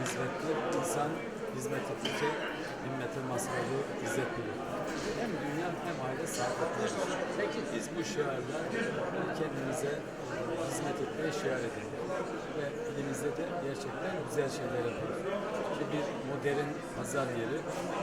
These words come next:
gerçekten yılımıza belki en iyi yerlerden birisini bulacak. Bu yılın son itibariyle inşallah yetiştirip açmayı planlıyoruz. Yine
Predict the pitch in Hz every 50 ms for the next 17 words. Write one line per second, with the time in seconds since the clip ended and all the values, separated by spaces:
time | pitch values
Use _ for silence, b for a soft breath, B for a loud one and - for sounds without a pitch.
0 | - - - - - - - - - - 151 147 143 139 160 160 151 147 - 156
1 | 160 160 - - - 135 - - - - - - - 143 - 135 - - 139 131
2 | 135 127 - - - - - - 143 147 143 135 123 123 120 - - - - 123
3 | 127 127 123 - - - - - 240 240 240 - - - - - - 254 262 -
4 | - - - - 247 - - - 143 - - - - - 143 139 135 131 117 -
5 | - - - - - - - - - - 156 147 123 135 131 - - - - -
6 | 160 156 - - - - - - - - - - - - - - 131 - - -
7 | 117 110 104 107 104 - - - - - - - - - - 143 139 147